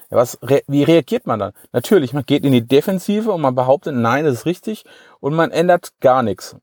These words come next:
So, das war quasi auch schon wieder das Wort zum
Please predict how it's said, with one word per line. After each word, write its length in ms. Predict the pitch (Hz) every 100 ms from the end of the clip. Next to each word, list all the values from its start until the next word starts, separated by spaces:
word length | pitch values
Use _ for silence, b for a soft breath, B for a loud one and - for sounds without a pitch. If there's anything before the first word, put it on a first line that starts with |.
| -
So, 400 | 104 98 107 98 _ B B B B B
das 180 | 107 104
war 160 | 113 110
quasi 300 | 113 117 -
auch 80 |
schon 140 | 113 117
wieder 140 | 107
das 280 | 104 - 104
Wort 320 | 107 - - _ _
zum 400 | - 110 107